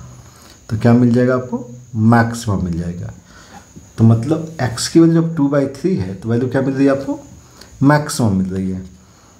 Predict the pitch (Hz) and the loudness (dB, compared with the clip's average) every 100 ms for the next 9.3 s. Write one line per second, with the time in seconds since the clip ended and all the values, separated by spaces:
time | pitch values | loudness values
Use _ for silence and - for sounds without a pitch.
0 | _ _ _ 113 110 110 - - 147 156 | _ _ _ 4 4 4 -2 -2 2 2
1 | - - - - - - 101 110 156 185 | 0 -10 -16 -20 -16 -6 0 4 4 0
2 | 175 - 104 101 98 101 98 98 95 - | -2 -2 0 0 -2 -2 -2 -4 -6 -8
3 | 107 - - - 110 113 104 110 139 - | -10 -10 -8 -2 0 0 2 2 2 -2
4 | - - 120 - - 135 135 208 220 - | -8 -4 -4 -2 -2 -2 -2 -6 -10 -12
5 | - 113 113 110 - 120 113 - - 113 | -2 2 4 2 -6 -4 -4 -4 -4 -2
6 | 110 - 165 - 180 180 175 95 85 - | 0 0 -2 -2 -2 0 -2 -4 -4 -8
7 | - - - _ - - _ _ _ _ | -14 -20 -20 _ -20 -20 _ _ _ _
8 | - - - - 117 117 107 101 98 - | -20 -20 -20 0 4 4 4 0 -2 -4
9 | - 156 | -2 0